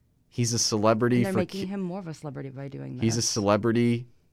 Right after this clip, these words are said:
Speaker 1: for killing two people and being found not guilty of anything.
Speaker 2: Mm-hmm.
Speaker 1: That is jarring to me. That is jarring. Well,
Speaker 2: Yeah.
Speaker 1: we're gonna leave it with that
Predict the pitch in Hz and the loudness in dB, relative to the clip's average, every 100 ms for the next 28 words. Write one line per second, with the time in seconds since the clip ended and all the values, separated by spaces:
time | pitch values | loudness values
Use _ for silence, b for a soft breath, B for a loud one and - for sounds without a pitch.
0 | _ _ - 95 - 113 107 104 117 - | _ _ -8 -8 0 2 4 2 -2 0
1 | 101 92 107 92 95 90 95 90 85 85 | -2 0 0 2 0 0 0 0 0 -2
2 | 82 80 80 73 69 76 71 - _ - | -4 -4 -6 -6 -8 -10 -14 -18 _ -16
3 | 170 160 147 156 156 _ _ _ _ _ | -12 -12 -12 -14 -20 _ _ _ _ _
4 | _ _ _ _ - 107 101 101 - - | _ _ _ _ 4 8 8 8 0 -20
5 | _ 101 95 85 - 80 87 90 78 67 | _ -2 0 -4 -10 -10 -2 0 0 -2
6 | 65 - 67 58 85 b b b b b | -6 -10 -10 -10 -12 b b b b b
7 | b b b _ _ _ - 95 90 - | b b b _ _ _ -2 -2 -2 -4
8 | 85 78 65 58 - _ _ _ b b | -4 -2 -4 -8 -14 _ _ _ b b
9 | b b b b - 104 104 - - 120 | b b b b 2 6 6 4 -4 -16
10 | - _ _ _ - 135 147 131 123 117 | -20 _ _ _ -2 2 4 6 6 4
11 | 110 107 101 87 - - 69 71 | 4 2 2 0 -4 -2 0 -2